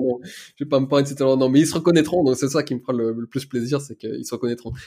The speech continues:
Et je pense à un mec de droite aussi qui est très extrême, euh, très extrême identitaire, qui déteste beaucoup les Arabes et les Noirs.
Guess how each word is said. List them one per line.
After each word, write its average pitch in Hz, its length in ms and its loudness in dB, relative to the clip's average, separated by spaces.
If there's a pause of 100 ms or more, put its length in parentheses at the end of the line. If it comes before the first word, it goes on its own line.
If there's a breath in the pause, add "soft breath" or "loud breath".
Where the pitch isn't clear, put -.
Et 131 60 0
je 120 60 -4
pense - 180 0
à 156 60 6
un 139 80 8
mec 139 200 6
de 131 120 4
droite 147 320 2
aussi 147 260 -10
qui 185 120 -8
est - 20 -16
très 165 240 2
extrême, 143 480 0
euh, 104 160 0
très 170 180 2
extrême 160 340 2
identitaire, 135 640 0
qui - 120 -14
déteste 165 400 2
beaucoup 170 280 0
les 135 160 4
Arabes 113 220 0
et 117 60 4
les 120 60 4
Noirs. 185 280 4